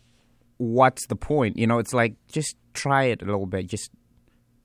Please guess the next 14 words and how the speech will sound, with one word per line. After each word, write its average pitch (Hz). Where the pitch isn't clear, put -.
I'm 120
not 143
gonna, 117
I 107
don't 113
wanna 113
say 104
live 101
a 92
little, 92
but, -
you 120
know, 110
it's, -